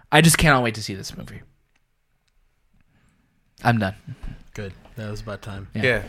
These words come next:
Speaker 1: You guys too,
Speaker 3: That's,
Speaker 1: I'm assuming,
Speaker 3: that's
Speaker 1: are
Speaker 3: too
Speaker 1: excited for
Speaker 3: much.
Speaker 1: Tenet as
Speaker 2: Oh,
Speaker 1: well.
Speaker 2: of course.
Speaker 1: Yeah.
Speaker 3: Of course.
Speaker 2: Very excited for it. Um, No Time to Die.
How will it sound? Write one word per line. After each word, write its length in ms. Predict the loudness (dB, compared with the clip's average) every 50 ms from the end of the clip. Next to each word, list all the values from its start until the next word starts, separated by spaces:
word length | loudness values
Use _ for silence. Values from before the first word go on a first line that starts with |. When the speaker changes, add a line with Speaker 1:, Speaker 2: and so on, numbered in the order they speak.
| 2 6
Speaker 1:
You 140 | 8 10
guys 240 | 10 10 10 8 8
too, 100 | 8 10
Speaker 3:
That's, 160 | 10 10 10
Speaker 1:
I'm 60 | 8 6
assuming, 340 | 4 6 6 8 8 8 8
Speaker 3:
that's 80 | 10 10 10
Speaker 1:
are 60 | 8
Speaker 3:
too 160 | 8 8 8
Speaker 1:
excited 140 | 10 10 8
for 60 | 6
Speaker 3:
much. 120 | 6 4
Speaker 1:
Tenet 240 | 4 4 4 4 4
as 40 | 6
Speaker 2:
Oh, 100 | 6 8
Speaker 1:
well. 120 | 8 6 6
Speaker 2:
of 100 | 4 4
course. 400 | 6 6 6 6 6 2 -2 -2
Speaker 1:
Yeah. 60 | -2 -2
Speaker 3:
Of 60 | -4
course. 180 | -4 -4 -2 0
Speaker 2:
Very 140 | 2 2
excited 300 | 0 0 -2 -4 -4 -6
for 180 | -6 -8 -8 -8
it. 120 | -8 -10 -14 -18 -20 -20 -20 -20 -20 -12 -6
Um, 720 | -4 -2 0 0 0 0 0 -2 -2 -4 -6 -6 -8 -10 -12 _ _ _ _ _ _ _ _ _ _ -2
No 200 | 2 2 2 2
Time 200 | 2 2 0 0
to 60 | 0
Die. 260 | -2 -2 -4 -6 -12